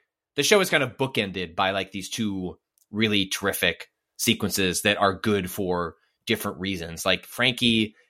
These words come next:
and the coin press, I think, is impressive because it's in many ways, like, the closest approximation to just,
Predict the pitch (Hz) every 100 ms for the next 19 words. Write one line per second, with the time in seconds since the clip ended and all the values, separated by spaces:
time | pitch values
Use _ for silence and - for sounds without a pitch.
0 | _ - 107 107 185 156 139 127 - -
1 | 117 110 107 104 104 - 113 - 98 110
2 | 110 98 90 - - _ - 120 120 123
3 | 110 110 113 104 101 - - 113 110 101
4 | 98 110 104 98 98 107 107 92 95 101
5 | 92 -